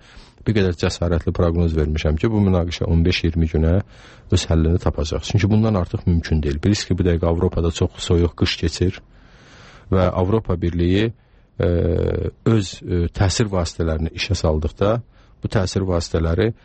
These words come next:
həm Rusiya üçün, həm də Ukrayna üçün səmərəli olacaqdır. Amma istənilən halda, istənilən halda, e, bu münaqişədə Rusiya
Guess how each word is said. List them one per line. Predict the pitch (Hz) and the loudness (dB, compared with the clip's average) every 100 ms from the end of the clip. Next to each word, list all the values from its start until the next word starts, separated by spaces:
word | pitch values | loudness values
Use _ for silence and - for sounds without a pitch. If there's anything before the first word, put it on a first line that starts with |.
| _ - | _ -4
həm | 117 101 95 | 0 0 -2
Rusiya | 98 - | -4 -4
üçün, | 107 - 117 | -4 -2 0
həm | 107 101 | 0 0
də | 92 | -2
Ukrayna | 90 - 95 90 82 | -6 -4 -2 -2 -2
üçün | 110 | -4
səmərəli | - 90 80 78 71 | 0 0 0 -2 -4
olacaqdır. | 71 78 67 - - - - - - - | -8 -12 -12 -12 -14 -14 -20 -20 -6 0
Amma | 120 107 | 0 0
istənilən | - 123 117 123 131 98 | -2 0 2 2 0 0
halda, | 82 78 85 101 - - | -2 0 -2 -2 -8 -10
istənilən | - 87 82 80 78 | -2 0 0 0 -2
halda, | 71 76 78 - - - - - - | -2 -4 -8 -10 -20 -18 -16 -14 -2
e, | - 85 82 80 - | 0 2 2 0 0
bu | 135 113 | 2 2
münaqişədə | 95 87 85 - 90 92 110 123 - - - - - | 0 -4 -6 -4 -2 2 2 0 -4 -20 -20 -20 -4
Rusiya | 113 117 104 - 82 92 107 | 0 2 0 -2 0 0 -2